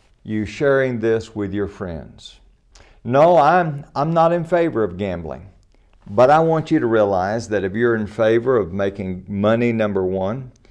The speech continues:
if you're in favor of covetousness, if you're in favor of someone doing something foolish, if you're in favor of someone jeopardizing their soul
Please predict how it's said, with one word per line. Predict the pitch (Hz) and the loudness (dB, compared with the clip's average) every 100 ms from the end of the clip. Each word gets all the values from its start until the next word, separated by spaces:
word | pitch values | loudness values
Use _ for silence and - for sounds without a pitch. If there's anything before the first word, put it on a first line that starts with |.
| - _ _ - | -20 _ _ -6
if | 98 98 | -4 2
you're | 127 | 2
in | 117 | 2
favor | 104 123 113 101 95 | 0 4 4 4 0
of | 90 | -2
covetousness, | - 107 98 - - - 117 139 - - - _ _ _ _ _ _ | -4 -2 -2 -6 -8 -8 -10 -10 -14 -20 -20 _ _ _ _ _ _
if | - 135 123 | 4 6 6
you're | 139 160 160 | 4 4 4
in | 151 135 | 2 -4
favor | - 165 175 185 120 85 78 107 117 - _ _ _ _ - | -4 2 6 6 6 0 -6 -12 -18 -20 _ _ _ _ 0
of | 131 127 120 | 4 4 2
someone | - 170 160 156 143 | -4 0 2 2 0
doing | 139 151 139 | 2 2 0
something | - 151 - 123 113 | -2 -4 -2 -6 -6
foolish, | - 139 101 92 120 - | -2 2 2 0 -4 -6
if | 113 113 | -6 0
you're | 170 160 | 0 0
in | 127 | -2
favor | 156 151 143 131 | 0 0 2 0
of | - | 0
someone | - 151 139 131 113 92 | -2 -2 0 -4 -4 -2
jeopardizing | 147 165 170 151 147 147 139 143 135 123 | 0 0 0 2 2 2 0 -4 -4 0
their | 117 | 0
soul | - - 147 117 107 | -2 2 4 6 6